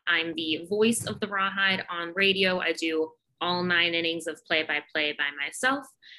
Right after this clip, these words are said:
With that, I also do media relations, public relations. I help with community relations, social media, sales, and whatever else they have to throw at me. <laughs>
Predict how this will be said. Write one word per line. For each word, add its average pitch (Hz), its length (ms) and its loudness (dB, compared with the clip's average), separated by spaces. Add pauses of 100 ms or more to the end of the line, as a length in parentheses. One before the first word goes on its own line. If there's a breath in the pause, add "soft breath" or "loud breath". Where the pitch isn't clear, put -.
(140 loud breath)
With 180 120 -4
that, 170 140 2
I 165 40 4
also 156 260 -2
do 156 160 2
media 185 300 2
relations, 180 960 0
public 202 260 0
relations. 185 680 2
I 160 60 0
help 156 260 -4
with 151 200 -4
community 277 300 4
relations, 240 800 4
social 214 440 0
media, 190 720 0
sales, 180 760 0
and 156 320 -2
whatever 165 380 0
else 160 300 -6
they 160 120 2
have 151 220 -2
to 160 100 -10
throw - 240 -2
at - 80 -10
me. 233 320 2 (140)
<laughs> 269 120 -2